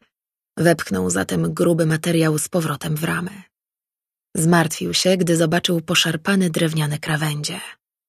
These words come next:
Jest gorzej niż myślałem, powiedział. W górnej części kapsuły pojawiła się dziura. Nie była tak duża, jak się spodziewał,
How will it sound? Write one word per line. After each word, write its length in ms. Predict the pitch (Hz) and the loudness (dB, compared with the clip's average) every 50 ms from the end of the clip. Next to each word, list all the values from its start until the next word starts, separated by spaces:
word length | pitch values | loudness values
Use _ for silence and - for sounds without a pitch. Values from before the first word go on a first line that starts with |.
| _ _ _ _ _ _ _ _ _ _ _ _ _ _ _ _ _ _ _ _ _ _ _ _ _ _ _ _ _ - - | _ _ _ _ _ _ _ _ _ _ _ _ _ _ _ _ _ _ _ _ _ _ _ _ _ _ _ _ _ -10 -6
Jest 260 | - 95 92 87 - - | -4 -2 -2 -2 -4 -2
gorzej 420 | - 101 - - 101 - 202 67 | -2 -2 0 0 0 0 0 0
niż 220 | - - - - | -2 -2 -2 -2
myślałem, 640 | - - - - - 220 208 202 196 196 196 196 196 - _ _ _ _ _ _ _ _ _ _ | -2 -2 -2 -4 -4 -4 -6 -6 -6 -6 -8 -8 -10 -12 _ _ _ _ _ _ _ _ _ _
powiedział. 500 | 220 170 170 180 175 185 190 185 185 180 - _ _ _ _ _ _ _ _ _ _ _ _ _ _ _ _ _ _ - | -4 -2 0 -2 -2 -2 -4 -6 -6 -10 -12 _ _ _ _ _ _ _ _ _ _ _ _ _ _ _ _ _ _ -4
W 100 | - 170 | -2 0
górnej 360 | 160 185 185 185 185 180 175 160 | 2 4 4 4 4 4 2 2
części 360 | - 180 175 170 - - 175 | 0 0 0 0 0 -2 -4
kapsuły 420 | - 160 156 - - 208 196 190 | -4 -6 -6 -2 0 0 0 0
pojawiła 460 | - - 175 170 165 160 170 170 165 | -2 -2 -2 -2 -2 -2 -2 -2 -2
się 160 | - - 196 170 | -2 -2 -2 -2
dziura. 500 | 165 196 180 175 175 175 175 175 - - _ _ _ _ _ _ _ _ _ _ _ _ _ _ _ - | -2 -2 -4 -4 -6 -6 -8 -10 -12 -16 _ _ _ _ _ _ _ _ _ _ _ _ _ _ _ 2
Nie 120 | 196 185 | 4 6
była 220 | 196 214 190 160 | 6 6 4 2
tak 220 | 156 - 160 160 156 | 0 -2 -4 -2 -2
duża, 240 | 165 160 156 160 156 | -2 0 0 0 -2
jak 180 | 147 147 - | -2 -2 -4
się 140 | - - 160 | -4 -4 -4
spodziewał, 600 | - - - 160 156 165 151 147 156 156 160 | -4 -4 -4 -4 -2 -2 -2 -2 -2 -2 -2